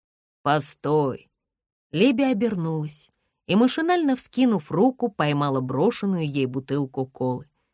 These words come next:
«Удачи!» искренне пожелала кассирша. Либи кивнула, чувствуя себя виноватой. Скоро ли эта женщина спросит себя, кому именно она помогла?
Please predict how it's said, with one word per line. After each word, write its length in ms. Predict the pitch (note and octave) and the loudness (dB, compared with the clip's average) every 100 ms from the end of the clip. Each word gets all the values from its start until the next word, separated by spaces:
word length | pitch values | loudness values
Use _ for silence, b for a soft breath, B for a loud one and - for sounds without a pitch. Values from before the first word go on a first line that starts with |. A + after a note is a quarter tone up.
| _ _ _ _ - | _ _ _ _ -2
«Удачи!» 800 | E3+ E3 F3+ F#3+ E3 - - - _ _ _ _ _ | 0 4 4 4 0 -8 -16 -20 _ _ _ _ _
искренне 640 | F3 A#3+ - A#3 A3+ A3 | 2 2 -2 -4 -2 -4
пожелала 600 | - D3+ C#3 C#3 C3+ C3 | -4 -4 -2 -2 -2 -4
кассирша. 720 | C3 B2 - - B2 B2+ - - _ _ _ _ - | -6 -6 -4 -4 -6 -6 -14 -16 _ _ _ _ 0
Либи 320 | F#3+ B3 B3 | 4 4 2
кивнула, 600 | - B3 F#3 F3 E3+ E3 | 0 -2 0 -2 -2 -4
чувствуя 500 | - A3 - D3+ D3 | -2 -2 -2 -2 -2
себя 320 | C3 B2+ C#3+ | -2 -2 -2
виноватой. 680 | B2+ C3 B2+ D#3 D#3+ D3 - _ _ _ _ _ | -2 -2 -2 -4 -6 -14 -20 _ _ _ _ _
Скоро 340 | - D4 D#4+ | -6 -2 -2
ли 180 | C4+ A3+ | -2 -2
эта 340 | G#3 G3+ D#3+ | -4 -6 -6
женщина 680 | C3+ D3 G3 A3+ - - C3+ | -4 -4 -4 -4 -8 -10 -8
спросит 680 | C3 - D3+ F3 E3 - - | -10 -10 -2 -2 -2 -6 -10
себя, 320 | - B2 - - _ _ _ _ | -10 -10 -12 -18 _ _ _ _
кому 320 | F#3 E3+ D#3+ D#3 | 0 0 2 0
именно 640 | D#3+ G#3 F#3+ C#3+ C3+ C3 | 0 0 0 -2 -2 -4
она 240 | C3 C#3 | -4 -4
помогла? 600 | C#3+ C#3 C#3 C3+ C#3 C3 | -6 -6 -6 -6 -6 -8